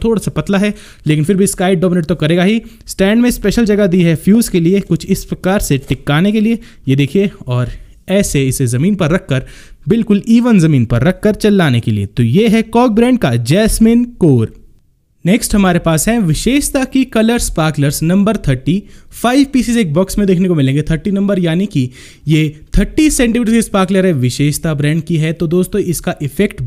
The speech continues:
बहुत ही वाइड और स्पेशल होता है, मैं आपको भी दिखाता हूँ। एमआरपी per box लिखी है वन एटी रुपीज और हमें per box कॉस्ट पड़ी है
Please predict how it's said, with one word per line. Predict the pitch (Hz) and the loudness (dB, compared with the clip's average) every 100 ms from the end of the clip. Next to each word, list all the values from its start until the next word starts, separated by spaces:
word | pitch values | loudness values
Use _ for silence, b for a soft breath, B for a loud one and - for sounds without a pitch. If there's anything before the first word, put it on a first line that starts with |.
| 117 | -4
बहुत | 151 185 240 | -2 -2 -2
ही | 233 | 0
वाइड | 135 127 160 196 | 0 0 0 0
और | 208 | -2
स्पेशल | - 185 165 | -2 -2 0
होता | 143 127 110 | 0 -2 -6
है, | 101 95 b b - | -8 -12 b b -6
मैं | |
आपको | 131 151 | -4 -2
भी | 147 | -2
दिखाता | 127 - 151 180 | -2 -4 -2 0
हूँ। | 208 208 B B | -2 -4 B B
एमआरपी | 151 180 233 254 254 | -2 0 0 0 0
per | 208 | 0
box | 160 185 - | 0 -2 0
लिखी | 175 160 | -2 0
है | 135 | 0
वन | 117 156 | 0 0
एटी | 202 208 | 0 -2
रुपीज | 180 190 | -2 -2
और | 170 | -2
हमें | 151 135 | -2 -2
per | 147 151 | -2 -2
box | 151 135 | -2 -4
कॉस्ट | - 139 143 | -4 -4 -2
पड़ी | - 139 | -2 -2
है | 151 226 | -2 -4